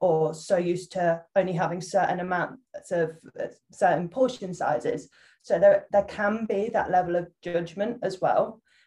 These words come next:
And it might just be, like you were saying, this, this is your normal appetite. And for the first time, you're in tune with your body and working towards honouring it as well. Um, and again,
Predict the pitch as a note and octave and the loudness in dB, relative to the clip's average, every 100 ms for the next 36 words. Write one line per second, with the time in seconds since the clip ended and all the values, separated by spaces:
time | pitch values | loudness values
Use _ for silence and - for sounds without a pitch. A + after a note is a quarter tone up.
0 | _ F#3+ F#3 F#3+ F#3 F3 F#3 - - F3 | _ -2 0 2 2 0 -6 -8 -8 -2
1 | F3 - F#3 D3 F3+ D#3+ F3+ E3 E3+ E3 | -2 0 -2 0 -4 -2 0 0 0 -4
2 | E3 - - G#3+ G3 F3 D#3+ G3+ A3+ G3+ | -6 -12 -8 -8 -6 -4 -2 -2 -2 -2
3 | D3+ D#3 - E3 F3 - E3+ E3 - E3 | -2 -6 -4 -2 -2 -2 -6 -6 -6 2
4 | F#3+ F3+ - F3 F3 E3+ F3 E3+ E3 E3 | 4 4 0 -2 -2 0 4 4 2 -4
5 | _ E3 D#3+ G3+ G3+ D#3+ D#3+ D3+ D#3+ E3 | _ -10 -6 -4 -4 0 0 2 0 -2
6 | - _ _ _ F3 E3+ F3 E3 E3 - | -10 _ _ _ -4 2 2 0 -8 -4
7 | D3 D3+ A3 D#3+ C#3 C#3+ - D#3 E3 G3 | -2 2 2 2 -2 -4 -10 -12 2 2
8 | - - - _ _ - _ _ - F3 | 2 -4 -12 _ _ -20 _ _ -4 2
9 | F3+ F3 E3+ E3+ - _ _ _ _ _ | 6 6 6 2 -6 _ _ _ _ _
10 | _ _ _ _ _ _ _ _ _ _ | _ _ _ _ _ _ _ _ _ _
11 | G3+ G3+ F#3+ F#3 F3 - _ _ _ - | -2 0 0 -2 -8 -14 _ _ _ -10
12 | - A#3+ G3 E3+ - | 4 6 6 4 -6